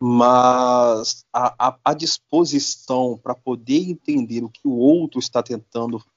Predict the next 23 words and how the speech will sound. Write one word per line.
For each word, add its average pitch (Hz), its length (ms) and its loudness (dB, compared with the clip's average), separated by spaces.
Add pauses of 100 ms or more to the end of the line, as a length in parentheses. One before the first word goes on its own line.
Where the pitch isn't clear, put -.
(220)
dizer, 107 500 -4
eu 123 120 0
acho 117 180 0
importante 131 680 -4
nesse 131 240 -2
momento 131 800 0 (460)
de, 135 500 4 (240)
em 135 140 2
que - 280 -4
todo 180 460 4
mundo 160 240 2
tem 151 160 0
a 147 60 0
sua 147 260 0
verdade. 113 600 -4 (680)
Busque 240 300 0
entender. 151 600 0 (580)
Antes 180 260 -8
de 196 160 -4
você 180 300 -4
falar, 165 200 0
"Não, 143 220 2
peraí", 160 580 -2